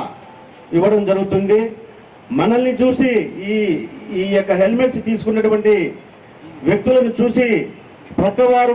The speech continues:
కూడా తీసుకొని, కొనుక్కొని, వాళ్ళు కూడా ధరించి ఒక సంప్రదాయాన్ని, ఒక మంచి ఆచారాన్ని తీసుకురావాలనేటువంటి ఉద్దేశం చేత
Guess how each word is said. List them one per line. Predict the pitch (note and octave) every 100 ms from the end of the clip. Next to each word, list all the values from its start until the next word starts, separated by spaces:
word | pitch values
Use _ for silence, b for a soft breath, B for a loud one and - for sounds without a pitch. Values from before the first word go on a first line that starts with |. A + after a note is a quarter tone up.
| A#3
కూడా | A3+ A#3 G3 - - - - G#3+
తీసుకొని, | A3+ A#3 A3+ A#3 G#3 D3 - - F3
కొనుక్కొని, | G#3+ A3+ A#3 A#3+ A3 D#3 - - -
వాళ్ళు | D3+ B3+ B3
కూడా | A#3+ A#3 F#3+
ధరించి | G3+ A3+ A3+ A#3 G#3 C#3+ - - - - -
ఒక | G3+ F#3
సంప్రదాయాన్ని, | F#3 F#3 B3 B3 B3 A#3 A3+ A3 F#3 F#3
ఒక | G3 G3+
మంచి | A3 A#3 A3+ A3+
ఆచారాన్ని | A#3 A3+ G#3+ A3 G#3+ D#3 - - - - - - - -
తీసుకురావాలనేటువంటి | G3+ A3+ A#3 A3 A3 G#3 G#3 G3+ F#3+
ఉద్దేశం | G#3+ A3 G#3+ G#3
చేత | G3+